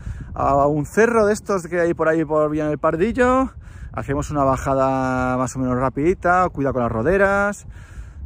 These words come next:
Es una pista ancha, no tiene que haber mucho problema bajar esa pista.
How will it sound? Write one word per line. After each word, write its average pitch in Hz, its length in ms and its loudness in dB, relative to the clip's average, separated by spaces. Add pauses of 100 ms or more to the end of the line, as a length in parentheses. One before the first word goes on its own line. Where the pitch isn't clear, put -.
(240)
Es 113 140 -12
una 110 100 -6
pista 127 340 -4
ancha, 151 540 -2 (180)
no 117 120 -8
tiene 117 160 -4
que 110 80 -2
haber 110 180 -2
mucho 110 220 -6
problema 101 320 -6
bajar 98 220 -8
esa 95 140 -12
pista. 170 480 -4